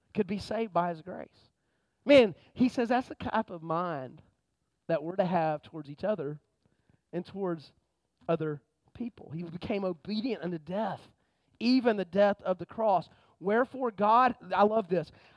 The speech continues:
also hath exalted him and given him a name which is above every name, that at the name, and we know that, well, listen, here's the point.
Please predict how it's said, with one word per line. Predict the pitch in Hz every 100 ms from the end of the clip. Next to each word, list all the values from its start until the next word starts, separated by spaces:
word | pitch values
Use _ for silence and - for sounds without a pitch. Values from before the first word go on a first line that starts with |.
| - - -
also | 226 262 269
hath | 240 220 220
exalted | 214 165 220 240 233 226
him | 240 254 247
and | 196 196
given | 190 226 233
him | 226 240 240 220
a | 190
name | 208 220 240
which | 220 208
is | 196
above | 190 202
every | 196 226 226
name, | 220 220 233 247 - -
that | 208
at | 214
the | 214
name, | 202 214 233
and | 208
we | 262
know | 254 226
that, | 208 -
well, | 208
listen, | 220 143
here's | 147 262
the | 233
point. | - 226 247